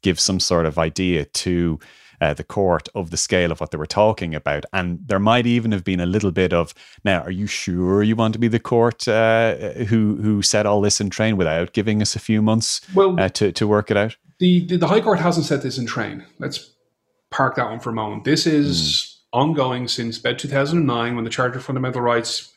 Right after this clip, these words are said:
Speaker 2: entered E U, uh, law through the treaty, through the, through the Lisbon Treaty. Uh, the European Court of Justice has, le-, has ruled on many of these issues. We have had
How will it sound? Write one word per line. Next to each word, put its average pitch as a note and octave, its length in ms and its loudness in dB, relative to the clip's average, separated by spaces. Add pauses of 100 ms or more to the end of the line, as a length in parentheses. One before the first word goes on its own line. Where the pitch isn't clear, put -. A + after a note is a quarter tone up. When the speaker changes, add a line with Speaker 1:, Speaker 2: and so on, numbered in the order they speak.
Speaker 2:
entered A#2+ 280 -4
E A#2+ 40 -6
U, A#2+ 440 -2 (120)
uh, A2+ 340 0
law A2+ 220 0
through B2 140 -6
the A2+ 60 -6
treaty, A#2 320 -4
through A#2 200 -8
the, A#2+ 140 -4
through - 160 -6
the A#2+ 60 -4
Lisbon A2+ 280 -2
Treaty. G#2 460 -6 (1000)
Uh, A2+ 260 2 (120)
the B2+ 80 -4
European D3 300 2
Court C#3+ 180 2
of B2+ 60 -4
Justice C3+ 340 -2
has, C3 280 -2 (140)
le-, C3+ 240 0
has B2+ 420 -2
ruled C3 380 0
on A#2+ 240 -6
many B2+ 260 0
of A#2 80 -4
these A2+ 200 -4
issues. A2+ 400 -4
We A#2+ 120 -4
have A2+ 160 -2
had A#2 360 -2